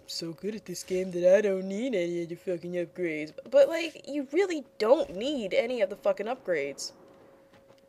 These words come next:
It's not really hard. That's a Riddler thing. We don't want the Riddler thing. Fuck you, Riddler thing.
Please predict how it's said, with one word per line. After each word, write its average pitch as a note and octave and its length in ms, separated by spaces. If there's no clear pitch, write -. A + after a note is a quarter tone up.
It's - 180
not A#3 280
really A3+ 260
hard. G3 500
That's F#3+ 260
a - 60
Riddler G3+ 360
thing. E3+ 520
We F3+ 80
don't F#3 220
want F3 220
the - 80
Riddler C#3 280
thing. D#3 380
Fuck F3 200
you, D#3 180
Riddler C#3 340
thing. D3+ 340